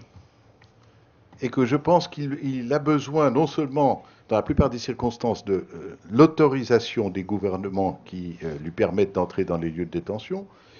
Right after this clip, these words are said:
mais ensuite de la coopération de ces gouvernements pour procéder à des améliorations. Mais, <laughs> encore une fois, il y aura des hommes et des femmes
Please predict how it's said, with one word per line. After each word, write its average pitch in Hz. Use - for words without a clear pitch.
mais 131
ensuite 170
de 101
la 90
coopération 277
de 208
ces 135
gouvernements 117
pour 123
procéder 117
à 110
des 101
améliorations. 101
Mais, 170
<laughs> -
encore 123
une 117
fois, -
il 110
y -
aura 123
des 117
hommes 131
et 117
des 113
femmes 113